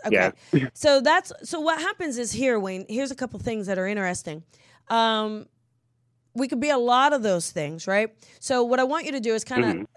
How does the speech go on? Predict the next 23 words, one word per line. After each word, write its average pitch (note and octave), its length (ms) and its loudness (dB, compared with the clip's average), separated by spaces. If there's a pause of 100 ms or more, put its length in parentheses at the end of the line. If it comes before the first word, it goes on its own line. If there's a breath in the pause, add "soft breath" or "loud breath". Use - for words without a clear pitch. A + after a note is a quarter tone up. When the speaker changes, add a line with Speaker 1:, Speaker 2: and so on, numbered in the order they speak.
(280)
Speaker 1:
uh, G#3+ 260 0 (300)
keep - 280 -6
quote C4+ 300 2
unquote A#3 440 -4 (140)
dabbling A3 560 2
in - 180 -6
each - 380 -10
one, G#3+ 520 0 (480 soft breath)
uh, G#3+ 240 4
letting, B3+ 340 2
but B3+ 180 0
you C#4+ 280 2
will, F#4 60 4 (180)
Speaker 2:
Right. C#4+ 100 -4
Speaker 1:
you C4+ 220 -2
will D#4+ 240 2
actually A#3+ 560 2
see F#3 500 -4 (320 soft breath)
when C4 260 0
you B3+ 360 -4 (260)
let C4 240 0
your, C#4+ 240 -6
um, A3+ 400 0